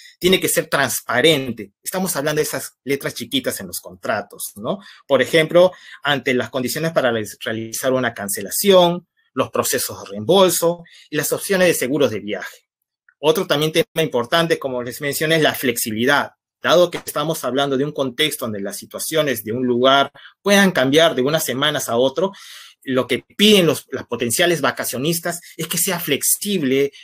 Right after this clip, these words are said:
las opciones de recambio de los lugares que podrían visitar.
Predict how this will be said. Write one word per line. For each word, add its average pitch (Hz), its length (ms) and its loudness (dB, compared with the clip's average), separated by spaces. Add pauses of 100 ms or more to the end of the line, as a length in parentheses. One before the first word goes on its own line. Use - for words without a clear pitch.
las 135 180 -2
opciones 165 480 2
de 131 120 2
recambio 147 760 2 (100)
de 120 120 -4
los 107 260 -12
lugares 143 400 -2 (120)
que 120 100 -8
podrían 127 400 -4
visitar. 98 420 -8